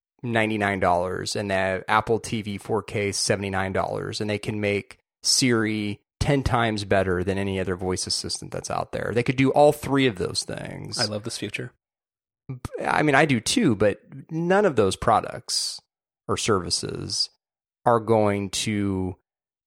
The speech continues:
Speaker 1: really be anywhere close to a meaningful growth story for Apple. It's not like if they came out tomorrow and made the HomePod a hundred dollars, that that's all of a sudden gonna become, y-, you know,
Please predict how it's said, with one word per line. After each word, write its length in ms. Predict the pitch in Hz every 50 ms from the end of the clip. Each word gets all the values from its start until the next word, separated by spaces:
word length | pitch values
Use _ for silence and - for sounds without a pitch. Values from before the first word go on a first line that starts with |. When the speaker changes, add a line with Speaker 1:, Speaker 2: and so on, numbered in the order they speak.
| _ _ _ _ _ _ _ _ _ _ _ _ _ _ _ _ _ _ _ _ -
Speaker 1:
really 300 | 117 123 120 113 110 107
be 600 | 98 98 107 104 104 101 101 101 101 98 98 - - _ _ _ _ _ _ -
anywhere 380 | 127 123 120 113 101 104 101 -
close 440 | - - - - 120 110 101 - -
to 200 | - 113 104 98
a 40 | 92
meaningful 960 | 95 101 101 95 92 90 - - - 101 95 95 92 92 92 90 90 - _ _ _ _ _ _ _ _ _ _ _ - 107
growth 520 | 101 101 101 98 98 98 95 - - - -
story 400 | - - 107 95 87 - - 101
for 220 | - - - -
Apple. 420 | - 62 - - - - 107 104 -
It's 160 | 110 - -
not 220 | 156 151 151 143
like 240 | 127 123 120 117 -
if 100 | 110 -
they 280 | - 117 107 - - _ _ - -
came 220 | - 135 127 117
out 160 | 107 101 -
tomorrow 640 | - - 110 104 104 101 101 104 98 95 95 95 92
and 180 | 85 95 98 101
made 200 | 101 101 95 92
the 80 | 92
HomePod 420 | 87 107 104 101 - - 101 95 95
a 60 | 92
hundred 240 | - 117 101 95 92
dollars, 440 | 98 98 98 98 92 90 92 92
that 100 | 110 95
that's 200 | - 104 98 -
all 160 | - 90 92 95
of 80 | 90
a 40 | 90
sudden 340 | - - 110 98 95 92 92
gonna 180 | 98 95 95
become, 680 | 90 98 95 - - - 104 98 95 92 90 90 87 87 _ _ _ _ _ _ _ _ _ _ _ _ _ _ _ _ _ _ _ _
y-, 160 | - 147 - -
you 140 | 127 123 107
know, 320 | 98 90 92 92 95 -